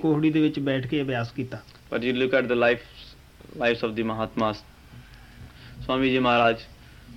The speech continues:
Speaker 2: one who made this path known as Sant Mas to the people,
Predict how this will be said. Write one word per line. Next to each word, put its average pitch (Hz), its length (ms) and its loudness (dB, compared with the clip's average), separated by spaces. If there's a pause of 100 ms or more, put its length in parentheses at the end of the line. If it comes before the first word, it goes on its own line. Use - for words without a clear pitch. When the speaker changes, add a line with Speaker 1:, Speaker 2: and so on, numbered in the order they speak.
(140)
Speaker 2:
one 131 180 0
who 123 80 0 (100)
made 123 200 0
this 120 140 -6 (100)
path 117 200 4
known 120 200 0
as 117 180 -4
Sant 117 240 -10
Mas 117 160 -4
to 120 120 0
the 110 40 -4 (100)
people, 107 280 -2